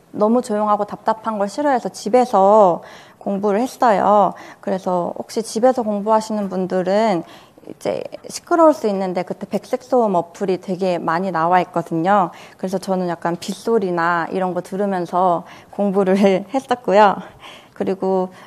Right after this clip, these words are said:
여기 제가 집에서 공부할 때 느꼈던 장점들을 많이 적어두었어요. 그래서 선생님들께서도, 어, 이제 뭐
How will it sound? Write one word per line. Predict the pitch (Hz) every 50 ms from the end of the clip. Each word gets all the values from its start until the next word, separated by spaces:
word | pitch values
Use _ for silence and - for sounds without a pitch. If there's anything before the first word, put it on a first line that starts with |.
| - -
여기 | - - 185 - 196 196
제가 | 185 - 202 185 190 190
집에서 | - - - 226 277 285 285 262
공부할 | 214 220 220 220 220 247 247 240 226 233 -
때 | - 214 208 202 208 202 202 202 196 170
느꼈던 | 180 - - 208 202 - 196 190
장점들을 | - 208 196 190 - 247 247 226 220 202 190 196 190
많이 | 175 175 180 185
적어두었어요. | 175 - 190 180 202 226 214 214 208 196 185 185 - - - - - - 180 170 170 180 196 220 220 196 -
그래서 | 180 180 175 - 180
선생님들께서도, | - 254 269 262 311 294 277 262 254 226 233 220 208 - 240 233 - 220 - - 277 294 262 - - - - - - - -
어, | 180 175 - - - _ _ _ _ -
이제 | - - 180 - - -
뭐 | - - -